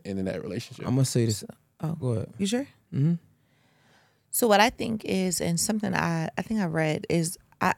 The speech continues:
Speaker 3: I think that it's almost like you have to serve your partner. You have to be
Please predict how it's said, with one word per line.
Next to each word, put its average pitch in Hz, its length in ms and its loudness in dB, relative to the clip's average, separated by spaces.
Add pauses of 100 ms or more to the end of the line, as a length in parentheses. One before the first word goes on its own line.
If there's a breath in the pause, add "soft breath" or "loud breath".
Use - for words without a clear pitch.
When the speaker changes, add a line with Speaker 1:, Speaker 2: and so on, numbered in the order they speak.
Speaker 3:
I 208 80 4
think 269 280 -2
that 180 260 4 (2000)
it's 185 180 0
almost 214 280 2
like 101 240 0 (540)
you 190 120 2
have 190 160 0
to 214 140 -2
serve 143 920 0
your 151 120 -4
partner. - 320 -4
You - 180 0
have 160 140 0
to 160 100 -4
be 135 300 -4